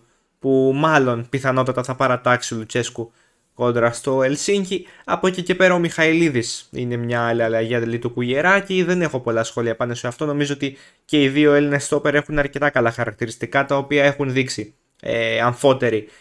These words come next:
μέχρι στιγμής στην σεζόν. Παρ' όλα αυτά και ο Κουγεράκης έχει κάνει κάποια βράδια, όχι, ε, τόσο καλά όσο εκεί να μας έχει συνηθίσει, γι' αυτό και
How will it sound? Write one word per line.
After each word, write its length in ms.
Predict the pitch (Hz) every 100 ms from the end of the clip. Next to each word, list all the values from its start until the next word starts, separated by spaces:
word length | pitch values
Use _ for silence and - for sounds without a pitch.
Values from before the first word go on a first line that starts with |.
| _
μέχρι 280 | 135 135 127
στιγμής 380 | - 120 123 120
στην 300 | - 123 120
σεζόν. 460 | 135 131 185 180 - _
Παρ' 160 | - 160
όλα 120 | 185
αυτά 200 | 180 185
και 200 | 180 202
ο 60 | 185
Κουγεράκης 800 | 151 127 123 123 123 113 - - _ _
έχει 300 | - 135 131
κάνει 360 | - 131 123 120
κάποια 420 | 127 127 - 131
βράδια, 520 | 131 147 151 151 160
όχι, 520 | 170 170 - 110 107 _ _
ε, 220 | - 113
τόσο 320 | 113 131 120 120
καλά 280 | 120 120
όσο 180 | 120 120
εκεί 140 | 120 135
να 100 | 123
μας 180 | 120
έχει 120 | - 127
συνηθίσει, 460 | - 131 185 180
γι' 80 | 151
αυτό 220 | 143 165
και 240 | 160 156